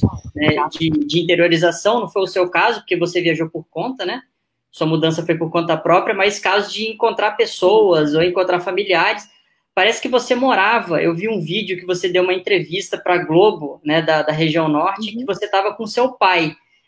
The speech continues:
Speaker 1: é, e parece que ele e seu irmão tão em Minas Gerais, então vocês se dividiram também no país, é isso?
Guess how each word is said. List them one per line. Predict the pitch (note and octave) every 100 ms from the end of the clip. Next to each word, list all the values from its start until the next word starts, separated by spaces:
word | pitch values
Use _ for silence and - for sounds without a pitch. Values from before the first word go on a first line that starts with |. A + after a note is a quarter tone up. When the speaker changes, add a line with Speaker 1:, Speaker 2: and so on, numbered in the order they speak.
| _ -
Speaker 1:
é, | D#3+ E3 E3 E3
e | D#3 F3+ F3
parece | F#3 G#3+ G#3+
que | - F#3+
ele | G#3 A3
e |
seu | A#3 G#3+
irmão | F#3+ F#3+ G#3+
tão | A#3
em | A3
Minas | A3+ C4+ C4
Gerais, | B3 G3+ F#3 E3 D3+
então | D3+ F#3
vocês | G3 - G#3 A3
se | A3
dividiram | F#3+ G3+ E3 A3+ A3
também | F3+ F3+ F3
no | E3
país, | D#3 F#3 D#3+
é | F3+
isso? | F3 -